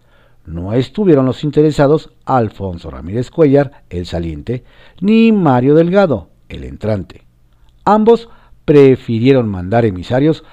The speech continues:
antes que estar frente a frente. Como recordará,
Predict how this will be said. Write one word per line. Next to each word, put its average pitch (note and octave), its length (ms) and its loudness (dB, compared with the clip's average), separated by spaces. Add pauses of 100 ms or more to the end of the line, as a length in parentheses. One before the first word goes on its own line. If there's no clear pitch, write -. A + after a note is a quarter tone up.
(380)
antes A3 500 2 (160)
que G#2+ 160 -2
estar C3 300 0
frente C3+ 380 0
a B2 60 2
frente. G2 420 -6 (680)
Como G#2+ 460 -2
recordará, F2+ 840 -6